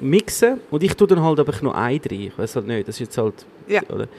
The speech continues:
Speaker 1: Und nachher, äh, mache ich, weiss auch nicht, so einen Flat Cake, oder? Also so in einem Blech aus-, ausdingseln. Hey, und der wird aussen so geil knusprig. Also jetzt ähnlich wie da, oder? Es gibt so ein bisschen Krusten, oder?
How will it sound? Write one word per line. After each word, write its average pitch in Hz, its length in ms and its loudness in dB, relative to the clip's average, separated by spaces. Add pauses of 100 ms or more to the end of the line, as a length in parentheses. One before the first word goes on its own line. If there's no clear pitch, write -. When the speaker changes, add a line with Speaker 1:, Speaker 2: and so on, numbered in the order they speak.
(460)
Speaker 1:
Und 131 140 0
nachher, 156 500 4
äh, 131 540 2
mache 131 320 -2
ich, - 120 -10
weiss 123 160 -4
auch 151 80 4
nicht, 190 220 2 (320)
so 139 120 -2
einen 127 180 0
Flat - 380 -2
Cake, 170 380 -2
oder? 139 100 0
Also 123 140 -6
so 120 140 -4
in 120 120 -2
einem 117 100 -4
Blech 127 280 -4 (220)
aus-, - 340 -10
ausdingseln. 165 520 -8 (300)
Hey, 139 140 -4
und 165 160 -8
der 151 120 -4
wird 175 220 -2 (140)
aussen 185 300 -6
so 202 380 -2
geil 185 280 -2
knusprig. 151 460 -6
Also 135 120 -2
jetzt - 260 -10
ähnlich 226 400 -2
wie 175 80 -2
da, 208 220 4
oder? 214 200 4
Es 196 120 2
gibt 160 180 -8
so 151 80 -12
ein - 60 -14
bisschen 139 180 0
Krusten, 180 480 2
oder? 151 220 6